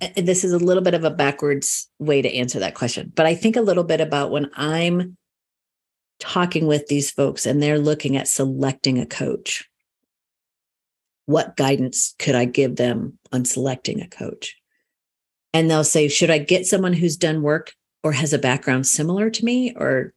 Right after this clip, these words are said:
or very different?" Right? So if I'm in the, the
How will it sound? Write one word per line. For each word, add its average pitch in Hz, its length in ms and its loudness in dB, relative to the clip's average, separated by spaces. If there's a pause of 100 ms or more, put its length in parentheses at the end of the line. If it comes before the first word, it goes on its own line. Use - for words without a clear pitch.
(120)
or 131 140 0
very 135 300 0
different?" - 540 -4 (180)
Right? 131 300 -2
So 147 480 2 (580)
if 175 160 4
I'm 160 240 4 (200)
in 190 560 0
the, 160 260 0 (140)
the 143 480 2